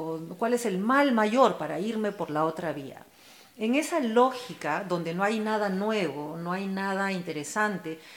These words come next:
y nada nuevo puede surgir porque los congresos han impedido sistemáticamente la reforma política del sistema representativo también, es decir,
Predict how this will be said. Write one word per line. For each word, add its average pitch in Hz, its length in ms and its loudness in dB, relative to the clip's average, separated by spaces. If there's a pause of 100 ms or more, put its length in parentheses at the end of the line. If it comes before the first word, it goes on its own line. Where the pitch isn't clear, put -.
(200)
y 226 120 0
nada 302 260 6
nuevo 320 280 2
puede 320 240 2
surgir 320 500 0
porque 180 240 -2
los 170 140 -4
congresos 233 400 -4
han 233 160 4
impedido 220 420 2
sistemáticamente 190 920 -4
la 180 120 2
reforma 180 540 -4
política 170 640 -4
del 143 140 -8
sistema 170 380 -8
representativo 160 720 -6
también, 175 400 -4
es 156 60 -8
decir, 180 340 -8